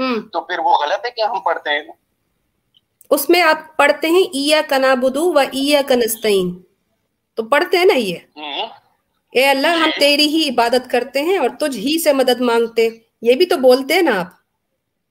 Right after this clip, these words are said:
Speaker 2: जी, जी।
Speaker 1: फिर आगे
Speaker 2: फिर
Speaker 1: जा
Speaker 2: आखिरी में सजदा जो हम करते हैं,
Speaker 1: एक second,
Speaker 2: आखिरी
Speaker 1: एक
Speaker 2: में जो हम
Speaker 1: second।
Speaker 2: सजदा करते हैं, पार्ट का end करते हैं,
Speaker 1: एक सेकंड।
Speaker 2: उसमें हम कहते हैं,
Speaker 1: अल्लाहुम्मा लका
Speaker 2: "अल्लाहुम्मा
Speaker 1: सुजूदी।"
Speaker 2: लका सुजूदी व
Speaker 1: अच्छा मेरे भाई।
Speaker 2: "ए अल्लाह, मेरी ताबेदारी,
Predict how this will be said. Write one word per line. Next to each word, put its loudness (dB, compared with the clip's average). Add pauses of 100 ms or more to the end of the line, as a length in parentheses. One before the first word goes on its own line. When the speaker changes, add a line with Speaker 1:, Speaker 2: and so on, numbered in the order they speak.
(580)
Speaker 2:
जी, -10
जी। -14
Speaker 1:
फिर -4
आगे 0
Speaker 2:
फिर 2
Speaker 1:
जा 6
Speaker 2:
आखिरी -2
में -8
सजदा -4
जो -10
हम -6
करते -6
हैं, -4 (280)
Speaker 1:
एक -2
second, 2
Speaker 2:
आखिरी 2
Speaker 1:
एक -4
Speaker 2:
में 4
जो -4
हम 2
Speaker 1:
second। 0
Speaker 2:
सजदा -8
करते -8
हैं, -2
पार्ट -2
का -4
end -10
करते -8
हैं, -6
Speaker 1:
एक -4
सेकंड। 0
Speaker 2:
उसमें 2
हम -2
कहते -8
हैं, -4 (600)
Speaker 1:
अल्लाहुम्मा 2
लका 2
Speaker 2:
"अल्लाहुम्मा 4
Speaker 1:
सुजूदी।" 0
Speaker 2:
लका -8
सुजूदी -12
व -6
Speaker 1:
अच्छा 0
मेरे 0
भाई। -4 (120)
Speaker 2:
"ए -10
अल्लाह, -2
मेरी -10
ताबेदारी, -2